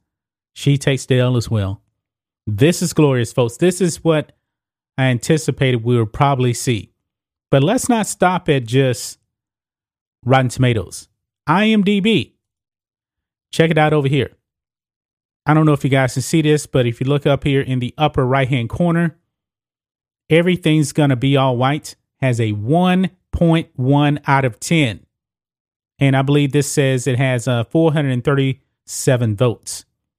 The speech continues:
A one point one. Guys, this show is a failure. A complete and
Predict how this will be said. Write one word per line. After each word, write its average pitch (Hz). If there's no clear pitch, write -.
A 131
one 175
point 156
one. 120
Guys, 156
this 156
show 165
is 127
a 110
failure. 139
A 131
complete -
and 139